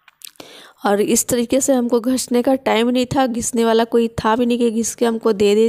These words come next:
इसलिए मैं इस तरह से बनाई। और इतना टेस्टी बन के तैयार हुआ कि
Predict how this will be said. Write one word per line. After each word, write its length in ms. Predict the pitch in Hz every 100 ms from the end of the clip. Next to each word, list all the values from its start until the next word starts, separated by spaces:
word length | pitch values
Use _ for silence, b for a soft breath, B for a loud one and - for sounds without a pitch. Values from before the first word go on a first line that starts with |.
| 220
इसलिए 460 | - 220 220 285 392 B B B B 247
मैं 100 | 220 220 202 - _ _ _ _ - - _ _ _ _ -
इस 120 | -
तरह 160 | 233
से 180 | 240 247
बनाई। 320 | 220 226 240 233
और 100 | 220
इतना 300 | 220 240 247
टेस्टी 380 | 240 220 - 254
बन 180 | 226
के 140 | 226 226
तैयार 320 | 226 220 220
हुआ 200 | 247 226
कि 360 | 220 233 220